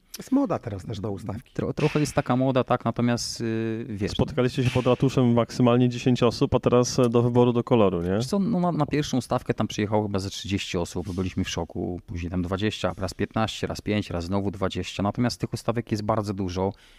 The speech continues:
Speaker 2: e, nie każdemu też odpowiadało tempo, tak? No podam ci na przykład przykład,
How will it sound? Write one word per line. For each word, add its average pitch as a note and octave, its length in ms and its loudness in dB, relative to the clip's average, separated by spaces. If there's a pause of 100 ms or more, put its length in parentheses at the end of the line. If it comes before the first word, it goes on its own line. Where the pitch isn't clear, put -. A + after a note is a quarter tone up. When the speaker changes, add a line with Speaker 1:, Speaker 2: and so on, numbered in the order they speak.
(160)
Speaker 2:
e, F#2+ 200 -2
nie A2 140 4
każdemu B2 380 2
też - 180 -2
odpowiadało G2+ 500 -2
tempo, E2 380 -6
tak? F#2+ 300 -6 (500)
No - 180 -6
podam A2 280 0
ci - 140 -4
na G#2+ 60 2
przykład - 240 -6
przykład, - 380 -6